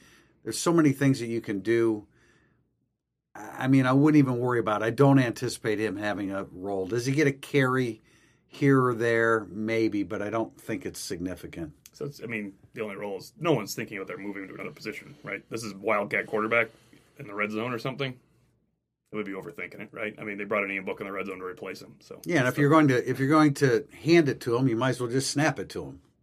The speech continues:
Speaker 2: Yeah, I would never hand it to him. I would snap. Oh yeah, if he, if he has a role, if, if Ian Book hurts his hand and can kinda play and kinda not play, and you need Brandon Wimbush to help you, he would be the quarterback. I mean, he's not, you know, he th-, his role is a backup quarterback to Ian Book, and if
Speaker 1: Right.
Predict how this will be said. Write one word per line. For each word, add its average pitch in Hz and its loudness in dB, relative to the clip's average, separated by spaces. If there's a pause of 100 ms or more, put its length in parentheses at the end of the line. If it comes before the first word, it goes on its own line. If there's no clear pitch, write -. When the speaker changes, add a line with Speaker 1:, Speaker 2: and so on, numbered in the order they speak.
(100)
Speaker 2:
Yeah, 202 6
I 123 8
would 180 6
never 147 4
hand 147 2
it 90 -12
to - -16
him. - -2 (120)
I 143 6
would 120 2
snap. 233 4
Oh 185 8
yeah, 165 8
if - -8
he, 147 4
if 147 4
he 139 2
has 143 6
a 107 0
role, 110 2
if, 151 0
if 156 0
Ian 180 0
Book 151 4 (280)
hurts 151 2
his 113 -6
hand 120 2
and 104 -6
can 107 -8
kinda 117 -4
play 117 -6
and 104 -8
kinda 110 -2
not 110 -4
play, 135 0
and 104 -6
you 104 -6
need 110 -4
Brandon 107 -4
Wimbush 107 -4
to 104 -14
help 113 -4
you, 143 0
he 147 2
would 120 0
be 104 -6 (340)
the - -18
quarterback. - -6
I 139 -6
mean, 120 -4
he's 151 -4
not, 120 0 (760)
you 180 -2
know, 117 -4
he 165 -12
th-, 143 -6
his 139 0
role 151 8
is 117 2
a 113 -2
backup 117 0
quarterback 113 2
to 101 -10
Ian 110 -4
Book, 120 -4
and 110 -2
if 110 -4
Speaker 1:
Right. 92 -6